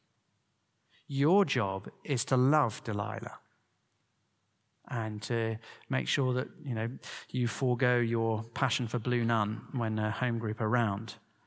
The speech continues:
Go teetotal when she's there. Enjoy some Schlur. Um, because your job is to love her, to see her built up. Or Rick was an obsessive materialist,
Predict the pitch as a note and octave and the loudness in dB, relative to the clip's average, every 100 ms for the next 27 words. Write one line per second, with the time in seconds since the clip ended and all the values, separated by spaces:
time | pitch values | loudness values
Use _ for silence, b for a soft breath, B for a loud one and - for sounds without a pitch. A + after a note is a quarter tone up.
0 | _ - C#3 C#3 - F#3+ - G#3+ - A2+ | _ -4 -2 0 0 0 2 2 0 -4
1 | G2+ - G#2 - A2 G#2+ - D3+ A2 C3+ | -2 -4 -4 -6 -6 -8 -12 -8 -6 -2
2 | E3+ - F3+ - - D#3+ F#3+ D3 - C3+ | -2 -2 -2 0 0 0 -2 -2 -6 -10
3 | B B B B B B2 A2 G#2 G#2+ _ | B B B B B -4 -4 -4 -8 _
4 | _ _ _ _ _ _ _ _ _ _ | _ _ _ _ _ _ _ _ _ _
5 | D3 - D#3+ D3+ - D3+ G3 G3+ - A#2+ | -4 0 0 0 -2 0 0 2 0 0
6 | A#2 B2 - D3 - - D#3 E3+ E3+ - | 0 -2 -2 -4 -4 -10 -2 0 0 -2
7 | C3 - - _ _ _ _ _ _ - | -10 -10 -14 _ _ _ _ _ _ -4
8 | C3 C#3+ B2+ C3 C3+ C3+ C3 - _ D#3+ | 0 2 2 2 2 2 0 -6 _ -2
9 | B2+ - - - _ _ _ _ _ B | -2 -6 -16 -20 _ _ _ _ _ B
10 | B B E3 D#3+ G3+ E3 D#3+ D3 D#3 C3+ | B B 6 10 8 6 4 6 6 6
11 | - F3 - D#3 D#3 - F#3 D#3 B2+ G#2 | 6 6 6 4 4 6 6 8 6 4
12 | G2+ - | 2 -2